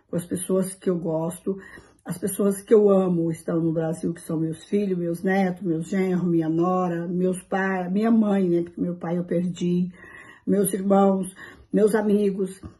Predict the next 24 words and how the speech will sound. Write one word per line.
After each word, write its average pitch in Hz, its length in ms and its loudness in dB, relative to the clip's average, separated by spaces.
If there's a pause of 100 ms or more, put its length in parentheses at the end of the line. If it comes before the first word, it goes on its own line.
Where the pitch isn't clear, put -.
(180)
Eu 190 160 6
deixei 202 400 8
de 262 80 -4
estar 214 200 -2
perto 196 360 0
deles 185 240 -2
pra 190 160 -4
estar 190 300 -4
longe 196 340 4
de 196 200 -8
tudo 294 420 0
que - 80 -10
está 202 240 -4
acontecendo 196 640 -2
aí, 156 160 2
mas 165 240 0
parece 175 340 -4
que - 60 -20
tem 196 100 -4
pessoas 190 540 -2
que 208 100 -6
não 180 180 0
conseguem 180 600 -2
esquecer. - 600 -6